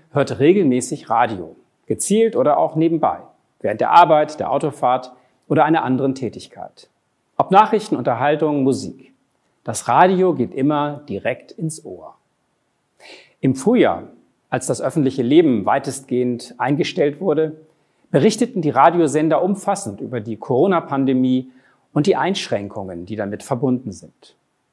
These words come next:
Auch ich habe regelmäßig im Radio die Fragen von Hörerinnen und Hörern beantwortet.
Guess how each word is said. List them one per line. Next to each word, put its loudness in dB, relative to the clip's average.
Auch 2
ich 0
habe 4
regelmäßig 0
im -8
Radio 2
die 2
Fragen 4
von -2
Hörerinnen 0
und -8
Hörern -4
beantwortet. -8